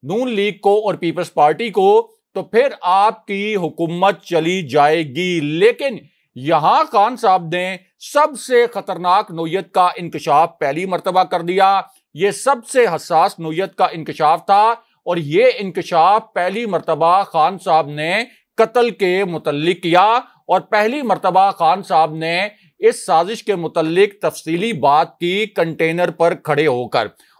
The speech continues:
और खान साहब ने कहा कि मेरी हुकूमत गिराने के बाद जब हमने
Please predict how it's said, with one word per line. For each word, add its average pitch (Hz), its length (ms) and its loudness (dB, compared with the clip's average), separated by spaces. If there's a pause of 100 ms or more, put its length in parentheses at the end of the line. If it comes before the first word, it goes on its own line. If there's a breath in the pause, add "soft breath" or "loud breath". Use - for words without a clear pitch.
और 147 100 -4
खान 240 300 2
साहब 269 240 2
ने 254 100 -2
कहा 175 360 4 (720)
कि 196 180 0
मेरी 208 340 2
हुकूमत 214 460 -4
गिराने 165 420 0
के 226 140 0 (100)
बाद 147 360 2 (340)
जब 247 280 -2
हमने 208 480 -2